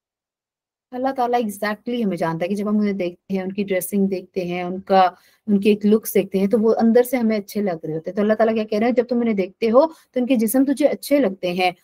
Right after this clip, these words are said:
और अगर वो बात करें, तुम इनकी बात गौर से सुनोगे, हकीकतन वो ऐसे हैं जैसे वो दीवार के सहारे खड़ी की हुई लकड़ियां हैं, जो हर बुलंद होने वाली आवाज को अपने खिलाफ ही समझ लेते हैं।" यानी उनके बारे में कोई भी बात करे, तो कहते हैं, "सारी आवाजें जो हैं, हमारे खिलाफ हैं,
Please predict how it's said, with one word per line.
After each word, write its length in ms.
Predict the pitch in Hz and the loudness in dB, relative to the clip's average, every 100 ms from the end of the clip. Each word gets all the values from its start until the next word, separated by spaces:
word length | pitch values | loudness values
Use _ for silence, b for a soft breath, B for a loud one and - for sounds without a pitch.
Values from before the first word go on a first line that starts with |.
| b | b
और 80 | 220 | 0
अगर 160 | 220 247 | 4 4
वो 140 | 214 | 4
बात 460 | 190 170 185 226 - | 2 2 2 0 0
करें, 320 | 196 190 226 | -2 0 0
तुम 220 | 277 247 | -2 -2
इनकी 240 | 240 285 | -2 -2
बात 280 | 240 247 262 | 0 2 2
गौर 320 | 269 285 339 | 0 2 2
से 160 | 330 330 | 0 -8
सुनोगे, 520 | 294 226 220 220 220 - b - | -6 -6 -4 -2 -4 -6 b -12
हकीकतन 520 | 220 233 220 233 254 | -6 -6 -2 0 2
वो 160 | 269 254 | 2 0
ऐसे 460 | - 196 190 214 220 | 0 -2 -2 -4 -4
हैं 180 | 240 | -4
जैसे 280 | 233 196 214 | -2 -4 -2
वो 120 | 226 | -4
दीवार 440 | 208 196 190 180 202 | -2 -2 0 0 -2
के 160 | 240 | -4
सहारे 500 | 233 202 180 180 196 | -4 -6 -4 -2 -2
खड़ी 460 | 233 _ 202 196 220 | -4 _ -4 -2 -4
की 280 | - 202 196 | -4 -4 -2
हुई 300 | 190 208 233 | 0 -2 -2
लकड़ियां 720 | 208 190 190 190 202 208 196 | -2 -4 -4 -4 -2 -2 -4
हैं, 220 | 190 170 - b b 220 | -2 -4 -6 b b -6
जो 60 | |
हर 260 | 196 226 269 | 2 4 4
बुलंद 400 | 226 214 220 240 | 4 0 0 -2
होने 300 | 202 196 202 | -4 -2 -2
वाली 260 | 208 214 | -2 -2
आवाज 380 | 202 190 175 190 | -2 -2 -2 -2
को 100 | - | -6
अपने 220 | 220 214 | -6 -6
खिलाफ 460 | 202 196 175 196 220 | -6 -4 0 0 0
ही 60 | 254 | -6
समझ 320 | 196 190 190 | -4 -6 -6
लेते 300 | 180 165 170 | -10 -10 -10
हैं।" 180 | 175 185 B B - | -10 -14 B B -2
यानी 260 | 208 214 | 2 4
उनके 240 | 226 220 233 | 2 2 0
बारे 380 | 202 185 185 214 | 4 4 4 0
में 120 | 220 | -2
कोई 280 | 254 254 254 | -2 0 0
भी 140 | 240 | -2
बात 300 | 196 185 196 | 0 0 0
करे, 200 | 214 214 | -4 -6
तो 120 | 220 | -6
कहते 200 | 214 214 | -6 -6
हैं, 80 | 220 | -4
"सारी 340 | 202 190 214 | 0 0 0
आवाजें 460 | 220 190 180 175 202 | 0 0 -2 -2 -6
जो 120 | 202 | -4
हैं, 180 | 190 214 | -4 -4
हमारे 360 | 220 190 170 185 | -4 -4 -4 -6
खिलाफ 480 | 180 160 160 165 | -8 -4 -4 -4
हैं, 180 | 190 202 | -4 -4